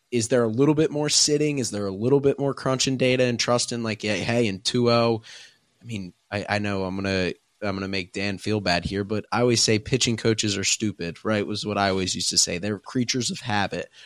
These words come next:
right? So if this guy's falling into a routine of,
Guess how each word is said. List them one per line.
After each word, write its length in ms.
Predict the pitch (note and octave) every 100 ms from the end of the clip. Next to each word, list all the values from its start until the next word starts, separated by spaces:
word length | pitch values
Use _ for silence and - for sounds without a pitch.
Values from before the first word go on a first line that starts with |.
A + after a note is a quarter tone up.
| _
right? 280 | G#2 G2+ G2
So 180 | - G#2
if 120 | G2
this 180 | B2 B2+
guy's 260 | - C3 A#2+
falling 360 | - A#2+ A#2+
into 180 | B2 A#2+
a 40 | A#2+
routine 680 | A2 A2+ A2+ - B2+ A#2+ G#2
of, 220 | F#2